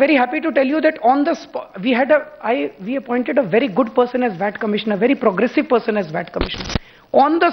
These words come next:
spot हम लोगों ने कई सारे फॉर्म्स दिल्ली में एबॉलिश कर दिए। VAT Commissioner खुद कहते हैं, "हाँ सर, ये एआर form, एक एआर one form होता है कि एआर one form की जरूरत ही नहीं, हम लोगों ने ऐसे ही रख रखा है, unnecessary, we abolished that form।" फिर एक composite scheme थी कोई जिसकी पचास लाख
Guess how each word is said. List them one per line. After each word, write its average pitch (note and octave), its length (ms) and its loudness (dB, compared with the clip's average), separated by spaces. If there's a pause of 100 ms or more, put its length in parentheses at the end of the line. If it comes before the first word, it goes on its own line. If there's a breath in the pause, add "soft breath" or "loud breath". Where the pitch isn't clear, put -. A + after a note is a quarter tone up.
spot C4+ 360 2
हम B3 200 -2
लोगों B3 260 2
ने B3+ 160 -2 (100)
कई B3+ 160 2
सारे A#3+ 320 2
फॉर्म्स G#3 380 -2
दिल्ली F#3+ 300 -4
में G#3 180 -4
एबॉलिश E3+ 360 -2
कर E3 200 -6
दिए। E3 260 -10 (680 soft breath)
VAT B3 200 2
Commissioner C#4 340 2
खुद C4 180 0
कहते C#4 180 0
हैं, A3 80 -2
"हाँ B3+ 120 0
सर, C#4 160 -2
ये D4 200 -2
एआर B3 260 4
form, A#3 280 0
एक A#3+ 160 -4
एआर A#3+ 200 0
one A#3 160 -2
form A3+ 240 0
होता E3+ 220 -6
है - 100 -8 (420 soft breath)
कि C4 220 2
एआर C4+ 160 4
one C#4+ 160 0
form B3+ 220 0
की C4+ 100 -2
जरूरत A3+ 400 0
ही C4 80 2
नहीं, C4 120 2
हम A3 160 2
लोगों A#3 160 4
ने A#3 100 2
ऐसे G3+ 180 0
ही A#3 40 0
रख G3 200 -2
रखा G3+ 200 0
है, A3 60 2
unnecessary, G#3+ 640 0 (320 loud breath)
we C#4 140 2
abolished C#4 360 -2
that A#3 160 -2
form।" E3+ 200 -10 (560 soft breath)
फिर A3+ 140 2
एक F3+ 120 0
composite B3 440 2
scheme C4+ 320 0
थी - 120 -4
कोई A#3+ 220 0
जिसकी A#3+ 240 -2
पचास A#3 480 0
लाख A#3 220 -2